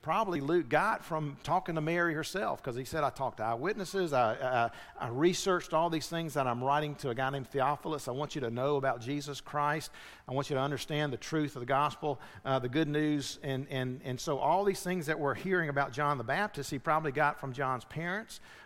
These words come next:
or probably got from s-, a family member or a relative, or the story that was passed on. So Zacharias, John's father, is a priest. He's going in there. He's going in to minister.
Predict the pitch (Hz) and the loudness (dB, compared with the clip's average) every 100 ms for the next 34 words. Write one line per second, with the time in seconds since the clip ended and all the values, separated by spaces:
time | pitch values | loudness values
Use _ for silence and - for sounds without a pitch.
0 | - 123 - 160 156 131 151 156 160 143 | -4 -4 0 0 2 0 2 2 0 -4
1 | 123 135 - 127 147 170 180 165 165 175 | -4 -6 -8 -4 0 0 0 0 -2 0
2 | 180 165 127 120 156 170 - 190 165 123 | 2 2 2 2 2 2 0 -2 -2 -6
3 | 107 - 175 180 151 143 - - 156 139 | -6 -4 0 2 0 -2 -8 -6 -4 -4
4 | - 127 127 - - _ _ _ - - | -2 -2 -2 -6 -18 _ _ _ -20 -6
5 | - 202 - - - 131 175 214 165 143 | 2 4 2 -6 -6 2 2 6 6 6
6 | 139 131 135 143 160 - 151 135 127 127 | 4 0 2 4 4 0 2 2 0 -4
7 | - - - 131 131 180 170 160 - 120 | -10 -12 -4 -2 0 4 6 4 0 -4
8 | 117 160 170 160 143 139 127 147 170 190 | 2 2 4 2 4 4 4 2 2 4
9 | 190 - 170 151 135 - 143 135 | 0 0 0 2 0 0 0 0